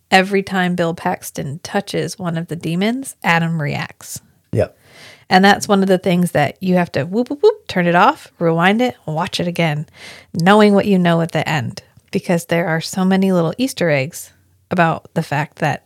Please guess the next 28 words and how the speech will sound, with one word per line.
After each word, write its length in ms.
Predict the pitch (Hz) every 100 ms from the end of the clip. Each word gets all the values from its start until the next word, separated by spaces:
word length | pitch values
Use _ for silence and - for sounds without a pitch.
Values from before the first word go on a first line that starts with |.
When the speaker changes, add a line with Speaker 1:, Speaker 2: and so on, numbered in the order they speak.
| _
Speaker 1:
this 160 | 233 -
was 140 | 277
all 240 | - 180 185
true 400 | - 175 170 -
all 320 | 160 156 -
along. 340 | 156 147 - - _ _ _ _ -
Bill 160 | 180
Speaker 2:
Right. 100 | 175
Speaker 1:
Paxton 520 | - 180 - - 185 185
really 500 | 170 185 185 185 220
was 400 | 170 151 143 160
called 320 | - 135 151
by 160 | 170 156
God 360 | 147 123 131 - _
to 120 | 160
destroy 520 | 156 160 - - 147
demons. 640 | 151 127 147 175 180 - _ - - - _ -
And 260 | 175 175
Fenton 460 | - 175 180 190 185
was 220 | 156 160
a 60 | 151
bad 280 | 151 160
guy, 300 | 170 143 147 -
and 120 | 170
that's 260 | 165 - -
why 140 | 151
he 160 | 160 175
didn't, 380 | 156 147 165